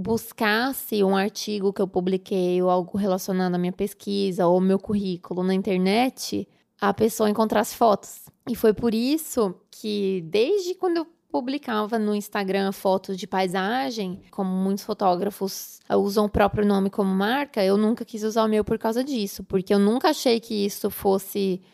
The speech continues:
se transformar no, no meu trabalho e n-, na minha vida.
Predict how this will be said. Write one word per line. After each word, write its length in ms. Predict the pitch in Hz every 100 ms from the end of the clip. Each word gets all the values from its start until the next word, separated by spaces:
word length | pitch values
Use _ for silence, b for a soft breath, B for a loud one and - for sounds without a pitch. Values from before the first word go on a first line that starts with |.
| b b b
se 160 | - 220
transformar 640 | 208 208 202 214 202 185
no, 260 | 185 185 170
no 140 | 180
meu 160 | 180 180
trabalho 680 | - 190 185 185 214 180 170
e 300 | 165 160 160
n-, 240 | 165 165 -
na 400 | 170 170 170 185
minha 220 | 190 190
vida. 640 | 185 196 190 190 247 349